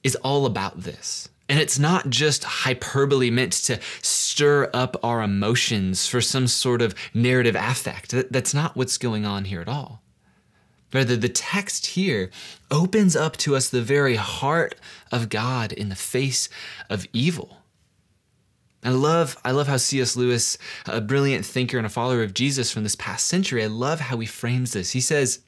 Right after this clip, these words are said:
"There is no neutral ground in the universe. Every square inch, every split second is claimed by God."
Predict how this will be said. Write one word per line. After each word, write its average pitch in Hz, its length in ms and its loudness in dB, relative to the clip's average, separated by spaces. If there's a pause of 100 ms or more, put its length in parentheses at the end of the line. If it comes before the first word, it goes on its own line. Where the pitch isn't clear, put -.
(580)
"There 139 300 4
is 156 300 2
no 143 280 4
neutral 131 540 2
ground 113 440 -2
in 110 100 0
the 110 60 0
universe. 113 680 -4 (720)
Every 175 500 4
square 127 540 0
inch, - 460 -6 (340)
every 185 560 2
split 143 500 2
second 123 560 -4 (320)
is 120 220 0
claimed 139 920 0
by 107 320 -2
God." 95 560 -8